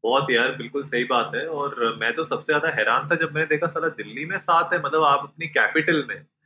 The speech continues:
देश की कैपिटल का ये हाल है आपका। हाँ, आप यूनिवर्सिटी का नाम देखो, यूनाइटेड नेशंस यूनिवर्सिटी। <laughs> भाई ये तो अल्टीमेट नाम है यार, जीजी। मतलब मुझे लगता है इस तालियां बजानी चाहिए इनके लिए, यूनाइटेड नेशंस यूनिवर्सिटी।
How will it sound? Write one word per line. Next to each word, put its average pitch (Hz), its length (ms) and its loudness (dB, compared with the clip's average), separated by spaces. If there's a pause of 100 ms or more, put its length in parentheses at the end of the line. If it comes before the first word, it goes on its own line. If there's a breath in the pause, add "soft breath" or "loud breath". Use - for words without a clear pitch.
(280)
देश 131 280 2
की 160 100 -10
कैपिटल 147 440 -2
का 170 100 2
ये 160 180 4
हाल 120 280 4
है 110 60 4
आपका। - 560 -2
हाँ, 208 180 8
आप 196 140 0
यूनिवर्सिटी 175 460 2
का 226 100 4
नाम 165 280 4
देखो, 143 240 2
यूनाइटेड 143 760 0
नेशंस 165 460 0
यूनिवर्सिटी। 131 640 -2 (200)
<laughs> - 240 -6 (1200 loud breath)
भाई 147 160 6
ये 151 100 6
तो 156 120 4
अल्टीमेट 143 560 2
नाम 117 200 2
है 113 60 4
यार, 117 140 4
जीजी। 123 480 -2 (240)
मतलब 156 200 2
मुझे 151 180 2
लगता 160 280 2
है 165 80 6
इस 160 80 0
तालियां 147 380 4
बजानी 139 260 2
चाहिए 131 240 -2
इनके 120 220 -4
लिए, 110 180 0 (380)
यूनाइटेड 151 680 2
नेशंस 151 440 2
यूनिवर्सिटी। 143 640 0